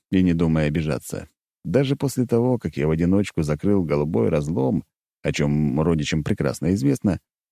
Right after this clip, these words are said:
стереотипы не позволяют им допустить мысль, что совсем скоро мне и радужный станет по плечу. Я бы и сейчас справился, но сейчас это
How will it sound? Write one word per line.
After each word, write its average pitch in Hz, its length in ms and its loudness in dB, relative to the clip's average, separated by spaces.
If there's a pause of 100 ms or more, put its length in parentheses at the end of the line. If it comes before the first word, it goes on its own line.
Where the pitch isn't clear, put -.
(160)
стереотипы 160 840 2
не 127 120 4
позволяют 87 640 2
им 90 180 2
допустить - 500 -4
мысль, 90 500 -2 (340)
что 58 220 -6
совсем 104 500 2
скоро 110 400 2
мне 107 280 4
и 92 40 4
радужный 107 560 2
станет 73 400 -4
по 78 120 -8
плечу. 78 460 -6 (1080)
Я 80 200 2
бы 95 120 2
и 104 40 2
сейчас 165 460 0
справился, 143 680 0
но 113 320 4
сейчас 120 520 -2
это 80 540 -2